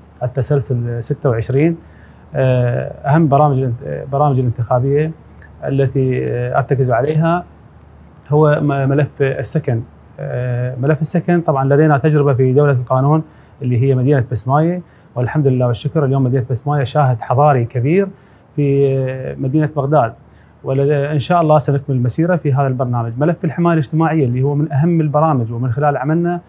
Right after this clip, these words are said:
في وزارة العمل والشؤون الاجتماعية اكتسبنا خبرة كافية، آه،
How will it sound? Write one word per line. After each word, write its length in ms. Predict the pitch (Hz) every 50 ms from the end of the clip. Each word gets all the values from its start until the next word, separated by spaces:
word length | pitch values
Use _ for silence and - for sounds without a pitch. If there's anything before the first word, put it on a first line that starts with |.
| _ _ - _ _ -
في 100 | 147 139
وزارة 260 | 131 127 135 160 156 -
العمل 220 | 139 135 156 156
والشؤون 300 | 139 135 135 - 143 135
الاجتماعية 600 | 123 - - 127 127 120 123 151 170 180 185 185 185 - - - - _ -
اكتسبنا 440 | - - 143 131 160 156 139 139 127
خبرة 240 | - 147 147 135 123
كافية، 560 | 117 - 165 170 160 - 185 180 185 185 190 185 - _ _ _ _ - _ -
آه، 380 | 156 139 135 139 139 135 139